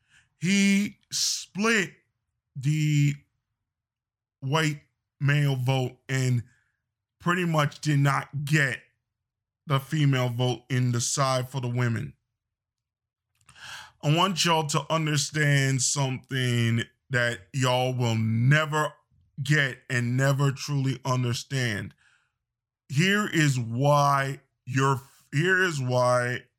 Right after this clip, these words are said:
the G O P is going to regret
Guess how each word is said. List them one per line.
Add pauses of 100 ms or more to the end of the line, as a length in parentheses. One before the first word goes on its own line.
(120)
the
G
O
P (500)
is
going
to
regret